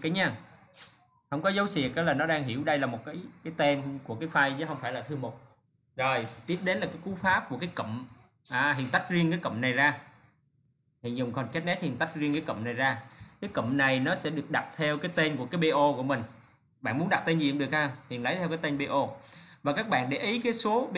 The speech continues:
O này á, là nó không được có dấu xuyệt nha. Nếu nó có dấu xuyệt, phần mềm nó sẽ hiểu đó là một cái thư mục nha.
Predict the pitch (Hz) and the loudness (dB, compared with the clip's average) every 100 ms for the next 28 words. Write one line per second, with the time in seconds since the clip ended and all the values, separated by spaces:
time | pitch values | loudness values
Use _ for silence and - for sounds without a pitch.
0 | 175 170 170 156 127 139 175 139 123 151 | 2 4 4 4 2 2 0 0 -2 -4
1 | 170 190 175 143 - 180 202 214 214 143 | -2 0 0 -2 -2 -2 0 -2 0 0
2 | - 156 170 165 - - - 147 196 214 | 0 2 2 0 -12 -16 -6 -2 0 0
3 | 208 208 208 208 131 117 - _ _ - | 0 0 -2 -2 -2 -4 -12 _ _ -8
4 | 127 127 123 156 151 147 117 165 180 131 | -2 -2 0 -2 -2 -2 -2 0 0 0
5 | 120 160 160 147 123 - - _ _ _ | -2 -6 -4 -2 -2 -6 -20 _ _ _
6 | _ _ _ _ _ 143 123 | _ _ _ _ _ 0 0